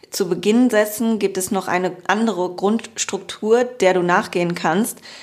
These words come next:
Nämlich sollten also schwerste, die schwersten für dich Übungen, <laughs> ist auch gutes Deutsch,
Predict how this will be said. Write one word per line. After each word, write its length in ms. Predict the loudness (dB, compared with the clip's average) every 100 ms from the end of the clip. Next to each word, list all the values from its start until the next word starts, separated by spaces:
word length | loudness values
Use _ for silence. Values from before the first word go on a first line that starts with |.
| -10
Nämlich 300 | -2 0 2
sollten 600 | 4 4 4 0 -4 -4 -8 -18 -20 -20 _ -2
also 380 | 0 2 0 -2
schwerste, 640 | -4 0 2 2 -2 -6 -8 -8
die 160 | -6
schwersten 440 | 0 2 0 -2 -4
für 140 | -4
dich 460 | -2 -2 -2 -8 -14 _ _
Übungen, 520 | -2 0 2 2 0 -4 -8
<laughs> 160 | -10 -12
ist 140 | -8
auch 140 | -6 -4
gutes 240 | -6 -4
Deutsch, 300 | 0 2 0